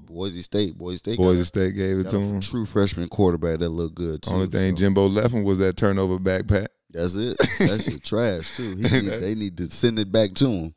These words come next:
Speaker 2: Oh, yeah, that game in Texas, that thing in Austin, man. We gon-, we come, we coming to Austin next week. We come, what, what, uh, they threw all types of stuff in Austin. What's all them festivals? The L S U, we coming to Austin, baby.
Speaker 1: I don't
Speaker 2: You
Speaker 1: know. I know L S U, uh, had a little, uh,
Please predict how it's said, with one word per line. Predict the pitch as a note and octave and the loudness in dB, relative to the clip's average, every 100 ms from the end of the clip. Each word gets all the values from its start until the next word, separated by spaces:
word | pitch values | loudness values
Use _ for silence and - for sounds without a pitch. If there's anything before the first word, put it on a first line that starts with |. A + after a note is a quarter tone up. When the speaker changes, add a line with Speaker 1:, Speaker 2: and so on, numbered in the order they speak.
| - | -8
Speaker 2:
Oh, | G2+ | -4
yeah, | G2 F#2+ | -2 -2
that | G2+ | -2
game | G2 G2 F#2 | -2 -2 -4
in | F2 | -4
Texas, | - F2+ - F2+ | -6 -8 -10 -12
that | F2+ - | -14 -12
thing | F#2 F2 | -12 -12
in | F2+ | -12
Austin, | F2 F2 - F2 | -14 -16 -14 -12
man. | E2+ F2 | -12 -12
We | F2+ | -14
gon-, | F#2 F2 - _ _ _ | -12 -14 -16 _ _ _
we | A#2+ | -8
come, | A#2 A2 | -2 2
we | F3+ | 4
coming | G#3 F3 D3+ | 6 4 6
to | A#2 F#2+ | 4 4
Austin | G2 F#2 - E2+ | 2 2 -2 -8
next | E2+ F2 - | -8 -12 -14
week. | F#2+ G2+ _ _ _ _ _ | -16 -16 _ _ _ _ _
We | - A#2 | -10 -6
come, | B2+ B2 - _ _ _ _ | -4 -6 -10 _ _ _ _
what, | - B2+ - | -8 -8 -2
what, | D3+ C3 - | -2 0 -4
uh, | C3+ B2 A2+ | -6 -4 -4
they | B3 | -4
threw | - A#2 | -2 2
all | A2 | 4
types | - A2 G2 | 4 2 2
of | |
stuff | F2+ F#2 F2+ | -2 -8 -8
in | F2 | -8
Austin. | E2+ - | -8 -8
What's | A#2 G#2+ | -6 -4
all | G2+ | -4
them | F#2 | -6
festivals? | - F#2+ F2 F2 E2 | -6 -6 -6 -10 -10
The | E2+ F#2+ | -2 2
L | A2 | 4
S | A2 G2+ | 4 2
U, | A2 | 0
we | A2 | 0
coming | G#2 G#2+ G2 | 0 0 0
to | F#2 | -2
Austin, | F2+ E2 F#2 | -4 -8 -12
baby. | E2+ E2+ | -12 -12
Speaker 1:
I | F2 | -8
don't | F2+ F2 | -8 -6
Speaker 2:
You | |
Speaker 1:
know. | E2 F2 | -4 -4
I | |
know | A#2+ C#3+ | -4 -4
L | C3 B2+ | 0 0
S | B2+ - | 0 0
U, | C#3 B2+ | -2 0
uh, | A#2+ A#2+ B2 | 0 0 0
had | A#2+ | -2
a | |
little, | A#2+ A#2 A2+ A2 G#2 | 0 0 0 0 -2
uh, | G#2 | -2